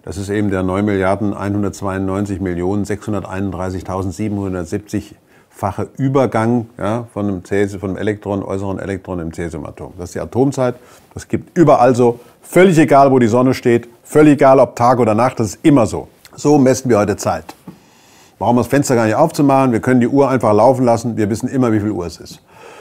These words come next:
Früher gab es, als es noch gar keine Uhren gab, gab es natürlich trotzdem schon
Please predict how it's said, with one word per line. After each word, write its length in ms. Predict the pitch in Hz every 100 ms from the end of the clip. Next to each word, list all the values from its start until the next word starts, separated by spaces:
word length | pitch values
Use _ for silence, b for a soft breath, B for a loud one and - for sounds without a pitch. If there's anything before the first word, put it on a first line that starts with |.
| B B B B
Früher 600 | - 233 254 185 262 214
gab 280 | 156 151 175
es, 160 | 208 -
als 180 | 151
es 100 | 139
noch 140 | 147 131
gar 180 | 190 220
keine 220 | 175 156
Uhren 320 | 226 285 175
gab, 300 | 120 143 196
gab 160 | 131 131
es 80 |
natürlich 280 | 165 180 196
trotzdem 460 | - 127 - 156 180
schon 340 | 170 190 226